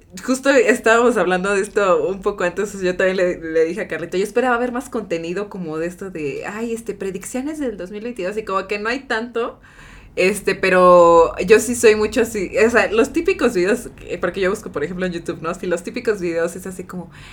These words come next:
"Las predicciones de Nostradamus, las predicciones de Baba Vanga", y no sé qué,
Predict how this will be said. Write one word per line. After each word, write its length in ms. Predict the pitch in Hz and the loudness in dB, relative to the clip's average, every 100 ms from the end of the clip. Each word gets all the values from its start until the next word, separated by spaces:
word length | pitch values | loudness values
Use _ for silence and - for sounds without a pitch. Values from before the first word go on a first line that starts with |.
| - | -6
"Las 280 | 214 214 220 | -2 -2 0
predicciones 720 | 220 214 220 220 247 240 226 | 2 4 4 -2 -4 -2 -2
de 120 | 180 | -2
Nostradamus, 920 | 170 175 - 185 175 175 175 160 160 - - 339 | -2 -6 -8 -6 -2 -2 -2 -6 -12 -14 -12 -4
las 220 | 208 202 | -2 -2
predicciones 640 | - 233 220 - 254 240 220 | 2 2 2 -2 -2 -2 0
de 80 | 175 | 0
Baba 260 | 180 190 180 | 2 2 2
Vanga", 420 | 180 185 170 165 | 0 0 -4 -4
y 60 | |
no 120 | 170 202 | -4 0
sé 200 | 214 - | 0 0
qué, 280 | 190 196 | -2 -2